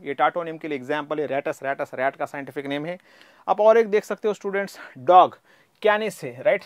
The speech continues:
कैनिस डोमेस्टिकस डॉग का साइंटिफिक नेम है, कैनिस याद रखिए, कम से कम कैनिस याद रखिए, मोस्ट इंपॉर्टेंट है। देखिए फेलिस, कैट का साइंटिफिक नेम है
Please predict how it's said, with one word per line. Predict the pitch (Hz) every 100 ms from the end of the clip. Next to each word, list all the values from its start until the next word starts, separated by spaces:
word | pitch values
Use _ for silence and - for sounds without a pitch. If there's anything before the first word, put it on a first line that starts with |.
| - -
कैनिस | 180 202 -
डोमेस्टिकस | 170 180 170 185 190 175 - _
डॉग | 139 156 170
का | 175
साइंटिफिक | 165 165 156 165
नेम | 156 156
है, |
कैनिस | 139 147 156 -
याद | 143 139
रखिए, | 135 151
कम | 139 139
से | -
कम | 139
कैनिस | 131 135 147 139
याद | 143 131
रखिए, | 127 143
मोस्ट | 127 147 -
इंपॉर्टेंट | 156 143 147 147
है। | 160 170 _ - - _ -
देखिए | 202 240 233
फेलिस, | - 220 226 202 - - -
कैट | 190 202
का | 220
साइंटिफिक | 196 202 190 202
नेम | 196 190
है | 185